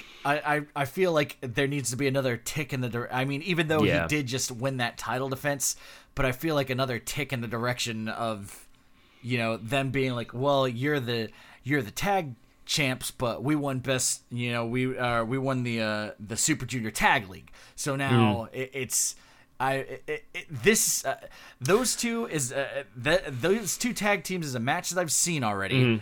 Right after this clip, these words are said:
Speaker 1: It's a match that I am hoping to see again at the end of this
Speaker 2: Mm-hmm.
Speaker 1: tournament, and then hoping to see for a third time, resulting in, you know, titles exchanging, or, I mean, I don't want titles. The only titles I wanna exchange are titles off of Will Ospreay onto El Phantasmo,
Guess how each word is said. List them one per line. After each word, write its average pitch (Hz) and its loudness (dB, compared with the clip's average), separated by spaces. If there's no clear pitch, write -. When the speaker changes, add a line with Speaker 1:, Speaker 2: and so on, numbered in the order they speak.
Speaker 1:
It's 143 -2
a 131 -2
match 156 0
that 135 2
I 123 2
am 120 -2
hoping 156 0
to 127 -2
see 143 2
again 131 0
at 120 -4
the 127 0
end 127 0
of 120 -2
this 113 4
Speaker 2:
Mm-hmm. 104 2
Speaker 1:
tournament, 135 0
and 127 0
then 120 0
hoping 127 0
to 123 -4
see 135 2
for 123 0
a 110 0
third 127 -2
time, 120 2
resulting 110 -2
in, 101 -4
you 107 -4
know, 98 -6
titles 110 -2
exchanging, 110 -4
or, 107 -4
I 139 4
mean, 139 -2
I 135 4
don't 143 4
want 113 0
titles. 104 0
The 156 6
only 226 8
titles 160 6
I 143 6
wanna 139 4
exchange 127 0
are 123 0
titles 139 4
off 127 4
of 127 -2
Will 123 2
Ospreay 117 2
onto 120 0
El 117 2
Phantasmo, 104 -2